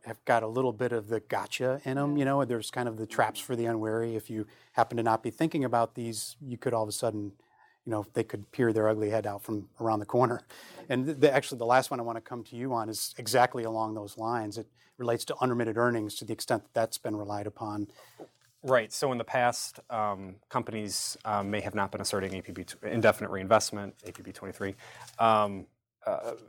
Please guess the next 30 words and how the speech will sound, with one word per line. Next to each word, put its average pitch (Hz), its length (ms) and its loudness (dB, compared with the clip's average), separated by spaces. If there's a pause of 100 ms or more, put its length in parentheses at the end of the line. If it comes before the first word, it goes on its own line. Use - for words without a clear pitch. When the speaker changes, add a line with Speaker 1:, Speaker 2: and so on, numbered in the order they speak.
(120)
Speaker 3:
and, 117 240 4
and 117 100 0
they 117 60 2
may 117 140 2
have 110 100 2
had 104 240 0
deferred 104 240 -4
tax - 240 -6
liabilities 95 600 -2
for 92 360 -4
the, 92 320 -6
you 113 120 -8
know, 92 120 -6
future 101 320 -2
repatriations 95 760 -2
that 92 160 0
were 95 140 -2
being 98 320 -2
used 101 200 0
as 92 140 -4
a 98 60 -2
source, - 560 -2 (180)
you 104 80 -8
know, 92 100 -6
to - 160 -10
realize 95 360 4
deferred - 240 -4
tax - 260 -2
assets. 98 460 2
Now, 101 340 4